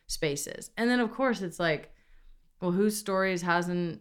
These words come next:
haven't been able to be told? Who's been cut out of everything? Um, and I think, you know, with, with women, this seems to always be the vibe of, like, our production company is not going to be in the archetype of Sue and I.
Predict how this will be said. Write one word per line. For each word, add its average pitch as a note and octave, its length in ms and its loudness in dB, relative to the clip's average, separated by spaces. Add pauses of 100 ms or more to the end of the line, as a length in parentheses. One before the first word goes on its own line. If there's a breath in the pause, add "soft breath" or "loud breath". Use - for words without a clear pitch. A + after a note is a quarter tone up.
haven't E3 380 -2
been E3 140 0
able D#3 260 2
to D3+ 440 0
be D#3 140 -6
told? - 480 -4
Who's D#3+ 360 -2
been D#3+ 420 -2
cut - 300 -2
out E3+ 360 4
of D3+ 100 -6
everything? E3 560 -2 (640)
Um, D3+ 480 -2
and A3 120 2
I A3+ 80 2
think, A#3+ 280 0 (280)
you G3+ 100 -4
know, E3+ 140 0
with, F#3+ 360 -2 (220)
with G3+ 340 -2
women, E3 460 0
this D#3+ 220 -4
seems D#3+ 460 -2
to D#3+ 200 -4
always D#3 400 -2
be D#3+ 180 -2
the D#3 120 -4
vibe D3+ 500 0
of, D#3 160 -6
like, D3 300 -4 (1700)
our G#3 120 4
production A3 440 2
company F#3+ 540 -2
is F3 220 -4
not E3+ 320 0
going E3+ 240 -2
to E3+ 100 -2
be D#3+ 280 -2
in E3+ 140 -2
the D#3+ 60 -2
archetype D3+ 540 -6
of C3+ 100 -14
Sue C#3 240 -4
and - 100 -12
I. - 260 -14